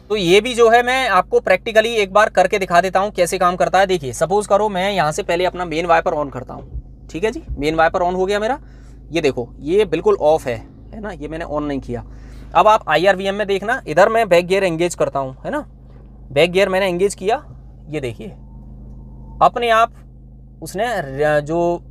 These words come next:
पीछे वाली विंडशील्ड है उसको वाइप कर दिया रिवर्स गियर लगते ही। और यहाँ से आप देख लो ये बंद है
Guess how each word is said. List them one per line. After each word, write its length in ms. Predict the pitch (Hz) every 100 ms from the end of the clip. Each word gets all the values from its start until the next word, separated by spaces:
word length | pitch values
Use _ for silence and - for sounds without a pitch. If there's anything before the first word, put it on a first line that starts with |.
| -
पीछे 220 | 165 180 226
वाली 200 | 208 202
विंडशील्ड 380 | 185 175 170
है 60 | 214
उसको 240 | 208 -
वाइप 280 | 170 143 202
कर 140 | - 156
दिया 200 | 156 233
रिवर्स 320 | 170 160 196
गियर 240 | 147 147 196
लगते 300 | 175 - 165
ही। 240 | 131 127 117 - - - - -
और 180 | 156 175
यहाँ 220 | 135 160
से 120 | 185
आप 140 | 202 185
देख 200 | 170 175
लो 100 | 240
ये 160 | 156 202
बंद 260 | 143 143
है 120 | 113